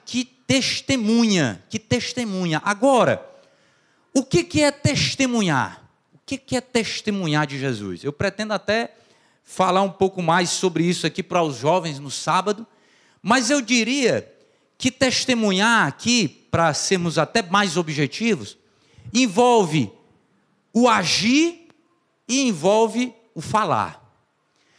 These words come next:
Envolve o agir, porque as nossas ações falam muito mais do que palavras. Aquilo que Jesus fez na vida de Lázaro,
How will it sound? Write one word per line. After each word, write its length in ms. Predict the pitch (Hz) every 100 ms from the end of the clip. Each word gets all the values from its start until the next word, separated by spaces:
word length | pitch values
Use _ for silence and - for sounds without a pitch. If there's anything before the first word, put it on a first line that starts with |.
| _ -
Envolve 560 | 240 180 277 285 254
o 80 | 262
agir, 800 | 254 180 135 190 302 269 127 92 _ _ _ _
porque 260 | - 220 262
as 200 | 262 185
nossas 500 | 226 247 - 240 190
ações 840 | 196 170 - 226 269 269 156 -
falam 640 | - - - 226 262 285 254
muito 500 | 233 294 349 - 302
mais 400 | 233 226 285 233
do 100 | 269
que 140 | -
palavras. 840 | 285 294 294 226 220 180 - - - _ _ _ _ _ _ _ _ _ _
Aquilo 560 | 208 226 - - 330 311
que 560 | - 302 294 262 - _ _ _ _ _
Jesus 680 | 143 - 247 175 254 294 -
fez 360 | - 247 240 196
na 160 | 220
vida 300 | 165 214 285
de 120 | 196
Lázaro, 720 | 175 175 247 262 185 151 110